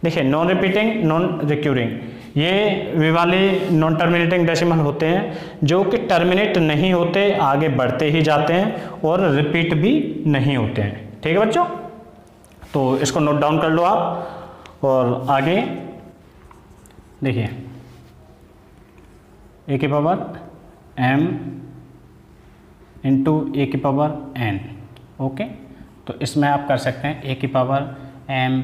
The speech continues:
plus n, सेकंड a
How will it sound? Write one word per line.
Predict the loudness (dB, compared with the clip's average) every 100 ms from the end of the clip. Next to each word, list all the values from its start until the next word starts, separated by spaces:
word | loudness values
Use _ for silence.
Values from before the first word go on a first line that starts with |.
| -2
plus | 0 0 -2 -6 -8 -8
n, | -8 -10 -18 -20 -20 -20 -20 -20 -20 -20 -20 -20 -8
सेकंड | -2 -2 0 0 -2 -4 -8 -12 -16 -20 -20 -20 -20 -20 -20 -20 -20
a | -8 -2